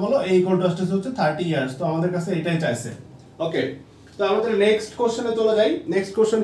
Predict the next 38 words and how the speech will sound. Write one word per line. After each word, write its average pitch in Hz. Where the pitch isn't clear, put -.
কি 220
আছে 202
তোমরা, 196
আমরা 185
একসাথে 190
একটু 196
বোর্ডে 180
পড়ার 185
চেষ্টা 196
করি। 175
দেখো, 143
নেক্সট 190
কোশ্চেন 208
আছে 190
হচ্ছে, 180
আহ, 151
<clears throat> 170
Y, 180
আহ, -
Y -
is 214
four 240
times 247
as 196
old 220
as 165
X। -
After 226
six 226
years, 170
the 190
sum 202
of 214
half 202
of 233
X's 214
age 180
and 160